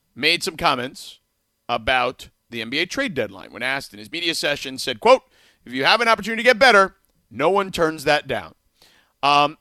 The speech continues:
that is very much in line with the LeBron James that I know. And he added, actually, he did include, interestingly enough, look at the Rams and he did with Odell Beckham Junior.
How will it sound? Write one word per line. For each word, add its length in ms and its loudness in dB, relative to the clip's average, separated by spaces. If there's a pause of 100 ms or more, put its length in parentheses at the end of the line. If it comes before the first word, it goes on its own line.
that 300 6
is 280 2
very 460 2
much 280 2
in 80 -2
line 480 2
with 220 -4
the 80 -6
LeBron 400 -2
James 260 -8
that 120 -2
I 120 -8
know. 220 -20 (520)
And 220 2
he 140 -2
added, 400 4
actually, 380 2
he 100 -4
did 200 -6
include, 540 -2
interestingly 600 -8
enough, 380 -6
look 200 -6
at 80 -10
the 100 -4
Rams 300 0
and 80 -6
he 40 -8
did 100 -6
with 140 -4
Odell 280 0
Beckham 280 -6
Junior. 420 -4